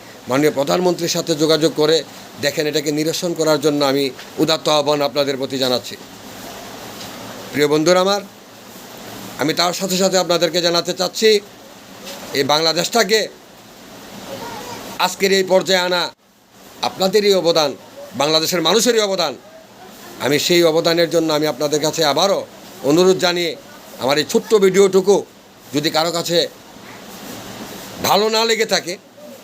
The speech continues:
আমি ক্ষমা চেয়ে নিব আপনার কাছ থেকে। আমি আশা করি এই বাচ্চাগুলি, আমাদের ছেলে মেয়েগুলি, আমাদের নাতি নাতিগুলি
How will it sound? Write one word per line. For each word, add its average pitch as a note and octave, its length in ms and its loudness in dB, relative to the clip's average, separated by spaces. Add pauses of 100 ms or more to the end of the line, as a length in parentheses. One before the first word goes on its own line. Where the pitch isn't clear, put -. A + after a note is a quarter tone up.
(1000)
আমি D#3 220 0 (1120)
ক্ষমা F3 240 2
চেয়ে F#3 220 0
নিব F#3+ 140 0
আপনার F#3 300 4
কাছ F#3+ 200 0
থেকে। G3+ 240 0 (1120)
আমি D#3 200 4
আশা F3 260 2
করি A3+ 240 4 (1000)
এই D#3 140 2
বাচ্চাগুলি, F#3 500 2
আমাদের E3+ 340 2
ছেলে F3 220 2
মেয়েগুলি, E3 340 4
আমাদের D#3+ 300 0
নাতি D#3+ 180 2
নাতিগুলি D#3+ 500 -2